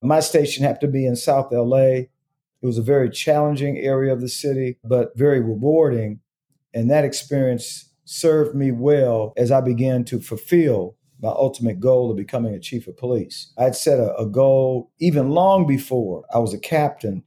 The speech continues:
In fact, there's a notable interview where I guess, uh, at one point, Detroit was, uh, facing, once again, more layoffs of police officers.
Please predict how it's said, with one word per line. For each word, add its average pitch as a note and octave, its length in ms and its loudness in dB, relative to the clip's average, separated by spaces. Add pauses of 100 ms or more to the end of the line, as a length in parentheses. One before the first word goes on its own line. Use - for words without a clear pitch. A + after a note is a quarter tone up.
In A#2 100 -4
fact, D3+ 300 0
there's C3 140 -2
a B2 80 0
notable C#3 560 2
interview B2 500 0
where A2+ 540 0
I B2 60 0
guess, C3 420 0 (120)
uh, A2+ 160 -8 (120)
at A#2 140 -6
one D#3+ 200 2
point, C3+ 400 -2 (420)
Detroit D3 500 0 (100)
was, A2+ 320 -4
uh, E2 140 -2
facing, C3+ 680 -2
once D3 320 0
again, D3+ 240 0
more D3 240 2
layoffs D#3 540 2
of A#2+ 100 -10
police E3+ 340 -2
officers. - 640 -8